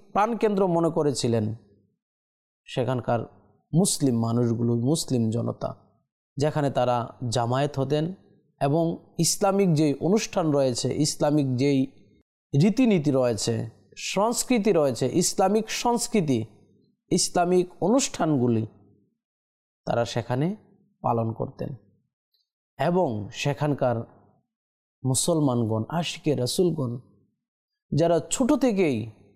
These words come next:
এই বাইতুল মুকাদ্দাসের মধ্যে নিয়মিত নামাজ আদায় করতেন,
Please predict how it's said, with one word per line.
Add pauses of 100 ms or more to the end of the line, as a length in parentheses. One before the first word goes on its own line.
(1200)
এই
বাইতুল
মুকাদ্দাসের
মধ্যে
নিয়মিত (240)
নামাজ
আদায়
করতেন,